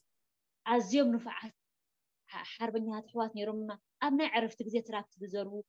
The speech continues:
ኣብ ናይ፣ እ፣ ቅድሚ ፍ-፣ እቲ ክላስ ምእታዎም ወይ ድማ ኣብ ቀፅሪ ወፃኢ ኮይኖም ወንጌል ዝሰብኩ ከምኡ እዩ ነይሩ እቲ ህይወት። ብከምኡ ከዓ እቲ ወንጌል ኣዝዩ ዝርጋሕ ረኺቡ። ሕጂ ግን ናብ ጉዳይና ኢና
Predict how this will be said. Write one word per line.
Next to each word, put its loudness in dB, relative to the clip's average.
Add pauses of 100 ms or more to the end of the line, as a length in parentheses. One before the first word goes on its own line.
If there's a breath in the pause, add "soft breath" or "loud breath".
(300)
ኣብ 2
ናይ፣ 4 (140)
እ፣ -2 (520)
ቅድሚ 2
ፍ-፣ -2 (120)
እቲ -6
ክላስ 0
ምእታዎም 2
ወይ -4
ድማ -4 (400)
ኣብ -2 (120)
ቀፅሪ 0 (200)
ወፃኢ 2
ኮይኖም 2 (380)
ወንጌል 4
ዝሰብኩ -8 (100)
ከምኡ 0
እዩ -4
ነይሩ 4
እቲ -8
ህይወት። -6
ብከምኡ -2
ከዓ -2
እቲ -2
ወንጌል 2 (540)
ኣዝዩ 2
ዝርጋሕ -2
ረኺቡ። -4
ሕጂ -2 (120)
ግን 0
ናብ 0
ጉዳይና 0
ኢና -2